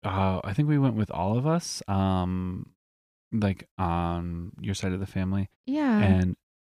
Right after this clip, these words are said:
Speaker 1: we did have them booked for us.
Speaker 2: Yes.
Speaker 1: <laughs> Be-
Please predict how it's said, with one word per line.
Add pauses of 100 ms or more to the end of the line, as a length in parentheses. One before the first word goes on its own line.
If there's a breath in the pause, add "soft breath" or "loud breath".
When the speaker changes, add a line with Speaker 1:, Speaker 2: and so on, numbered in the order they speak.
(220)
Speaker 1:
we
did
have
them
booked
for
us.
Speaker 2:
Yes.
Speaker 1:
<laughs>
Be-